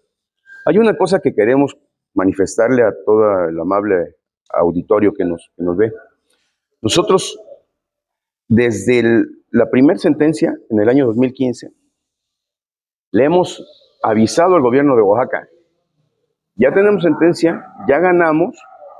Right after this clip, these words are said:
ya podemos presentar el Bani". Nosotros no dejamos de presentar el Bani después de dos mil nueve, donde el gobierno de Ulises Ruiz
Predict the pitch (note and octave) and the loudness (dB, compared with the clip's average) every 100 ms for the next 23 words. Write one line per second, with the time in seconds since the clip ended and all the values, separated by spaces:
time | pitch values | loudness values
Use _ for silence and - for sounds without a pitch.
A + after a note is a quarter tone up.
0 | - E3 E3 E3+ E3+ E3+ - G#2+ A2 G#2+ | -2 -2 0 2 2 0 -4 -8 -8 0
1 | A#2+ B2 C3+ C3+ F#2+ _ - _ _ _ | 0 2 -2 -4 -6 _ -20 _ _ _
2 | _ D#3 F#3+ B3 - D#3+ F#3+ G#3+ - G#3 | _ -4 0 -2 2 2 4 2 0 0
3 | A#3+ D3+ A#2 G2+ G#2+ A#2 A#2+ A#2 A#2 B2 | 0 0 -2 -6 -4 2 2 4 0 -4
4 | A#2+ _ _ F#2 F#2 A#2+ B2+ A2 G2+ A2 | -8 _ _ -10 -4 0 2 2 2 0
5 | A2+ A#2 A#2+ A#2+ F#2+ F#2+ F#2 F#2 F#2 G#2+ | 2 2 2 0 -2 -4 -2 -4 -2 -2
6 | A#2+ G#2 A2 A2+ G#2+ B2+ - | -4 -6 -10 -14 -12 -12 -12